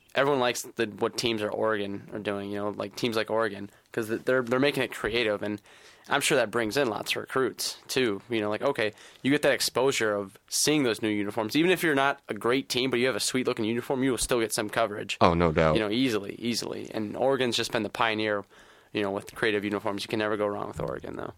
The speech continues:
Speaker 2: Sticking with football, but moving to the pros, we've got the N F L announcing earlier this week that Jerry Rice and Deion Sanders would be picking the Pro Bowl teams, effectively eliminating the N F C versus A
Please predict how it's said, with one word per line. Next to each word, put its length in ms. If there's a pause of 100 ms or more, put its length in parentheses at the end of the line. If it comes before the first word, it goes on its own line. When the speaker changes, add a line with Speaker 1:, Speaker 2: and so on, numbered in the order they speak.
(140)
Speaker 2:
Sticking 420
with 120
football, 380
but 140
moving 340
to 80
the 80
pros, 480
we've 220
got 300
the 160
N 120
F 140
L 160
announcing 560
earlier 400
this 200
week 220
that 160
Jerry 320
Rice 320
and 180
Deion 320
Sanders 520
would 100
be 80
picking 520
the 200
Pro 240
Bowl 160
teams, 380
effectively 560
eliminating 640
the 100
N 120
F 100
C 160
versus 340
A 60